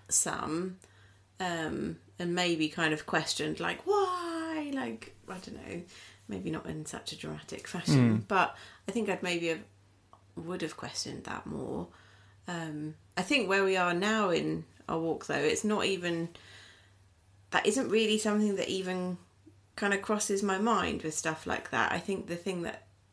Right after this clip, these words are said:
Speaker 1: that I think of in those situations is how grateful I am that we have God
Speaker 2: Hmm.
Speaker 1: and how just amazing it is that in those times of just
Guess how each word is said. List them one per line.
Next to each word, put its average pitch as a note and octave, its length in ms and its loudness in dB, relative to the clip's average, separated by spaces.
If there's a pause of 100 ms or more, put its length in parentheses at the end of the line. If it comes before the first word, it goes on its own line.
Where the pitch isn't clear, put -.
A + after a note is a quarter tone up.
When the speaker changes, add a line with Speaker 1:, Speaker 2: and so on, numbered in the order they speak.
(160)
Speaker 1:
that - 180 -2
I G3+ 240 4
think D#3+ 320 -4
of E3 140 -4
in D#3 140 0
those D#3 300 2
situations E3+ 720 -2
is D#3+ 220 0 (380)
how F#3+ 220 4
grateful E3+ 600 4
I D#3+ 60 4
am D3+ 220 2
that - 100 2
we D#3 120 0
have F3+ 420 0
God - 380 -2
Speaker 2:
Hmm. B2+ 300 12 (100)
Speaker 1:
and D#3 140 -4
how D#3 400 4 (680)
just F#3 220 2
amazing F3+ 480 6
it - 100 2
is D3+ 300 4
that D3+ 320 2 (420)
in G3 140 8
those E3+ 280 4
times E3 440 -2
of D3+ 200 -2
just - 440 0